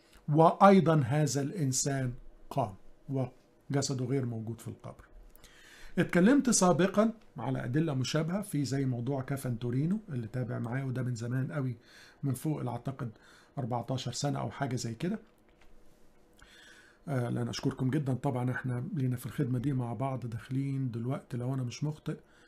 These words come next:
تعد-، من ألفين وسبعة، ف-، فتع-، فداخلين يعني قرب ستاشر سنة. ربنا يبارك حضراتكم وشكرا للغرفة. أيضا في تعليق أولي مختصر على بحث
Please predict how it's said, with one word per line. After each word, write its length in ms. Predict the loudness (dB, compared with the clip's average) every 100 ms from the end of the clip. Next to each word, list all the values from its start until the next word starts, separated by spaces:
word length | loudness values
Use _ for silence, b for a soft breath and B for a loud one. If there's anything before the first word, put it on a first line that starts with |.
| b b b _
تعد-، 280 | -4 -4 -4 -4
من 260 | -2 -2
ألفين 380 | -6 -2 -2 0
وسبعة، 520 | -2 -2 -2 -2 -2
ف-، 440 | -4 -6 -6 -8 -10 -14 -12
فتع-، 360 | -10 -8 -10 -8
فداخلين 540 | -8 -6 -2 -2 -2
يعني 300 | -4 -6 -8 -10
قرب 320 | -10 -6 -6
ستاشر 420 | -6 -4 -4 -4 -4
سنة. 340 | -4 -4 -6 -8
ربنا 260 | -4 -4
يبارك 320 | -2 -4 -6
حضراتكم 540 | -8 -8 -6 -6 -6 -10 -10 B B B B
وشكرا 360 | 0 0 0 -4
للغرفة. 440 | -4 -6 -10 -18 -20 B B B B 4
أيضا 300 | 6 6 4
في 200 | 2 0
تعليق 440 | 2 2 0 0
أولي 300 | 2 4 4
مختصر 600 | 0 -2 -2 0 -2 -2
على 240 | -2 -2
بحث 380 | 0 -2 -4 -8